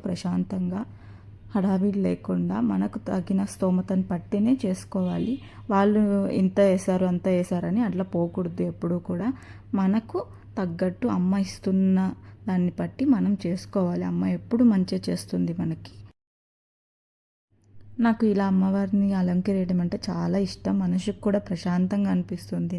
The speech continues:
నాకు. ఇలా నేను చూపిస్తున్నాను కదా, డైరెక్ట్గా కొబ్బరికాయకైనా అమ్మవారి ఫేస్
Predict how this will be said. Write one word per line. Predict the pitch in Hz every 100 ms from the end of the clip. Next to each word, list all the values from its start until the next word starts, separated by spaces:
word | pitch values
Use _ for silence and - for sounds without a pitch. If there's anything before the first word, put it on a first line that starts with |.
| 175
నాకు. | 165 - 285 - - - - 277
ఇలా | 269 262
నేను | 240
చూపిస్తున్నాను | 247 226 240 226 202 196 208
కదా, | 226 196
డైరెక్ట్గా | 190 190 208 233 214
కొబ్బరికాయకైనా | 180 202 208 208 202 196 196
అమ్మవారి | 185 185 190 180
ఫేస్ | 180